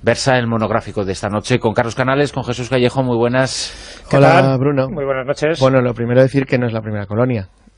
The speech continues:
Speaker 3: Eh, de hecho, no es ni la quinta. <laughs> Va muy atrás en el orden. La primera colonia en América del Norte es la de Fagundes, era portugués, la estableció en la isla Cabo Bretón, en Nueva Escocia, un siglo antes, en mil quinientos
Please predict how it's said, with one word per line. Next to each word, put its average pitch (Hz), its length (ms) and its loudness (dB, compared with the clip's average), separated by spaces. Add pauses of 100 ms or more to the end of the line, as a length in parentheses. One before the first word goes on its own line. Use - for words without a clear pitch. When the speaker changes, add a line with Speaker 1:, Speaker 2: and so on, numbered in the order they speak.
Speaker 3:
Eh, 107 200 -4
de 110 100 -2
hecho, 123 180 2
no 123 80 6
es 127 100 4
ni 143 80 6
la 113 120 4
quinta. 147 500 4 (420)
<laughs> - 420 -2
Va 120 80 2
muy 147 140 8
atrás 131 240 4
en 135 100 6
el 117 80 4
orden. 117 220 2
La 113 80 0
primera 127 220 2
colonia 131 220 4
en 123 40 2
América 120 200 0
del 117 80 0
Norte 120 240 -4
es 117 80 -4
la 117 100 -4
de 110 160 -2
Fagundes, 123 640 -2
era 110 200 -4
portugués, 117 420 0
la 110 60 -2
estableció 110 680 -4 (540)
en 117 160 0
la 113 120 0
isla 123 180 0
Cabo 113 240 0
Bretón, 110 480 -2
en 110 100 -6
Nueva 110 140 -6
Escocia, 113 560 -2
un 127 160 0
siglo 107 340 0
antes, 113 380 -6
en 113 80 -8
mil 110 140 -6
quinientos 110 680 -6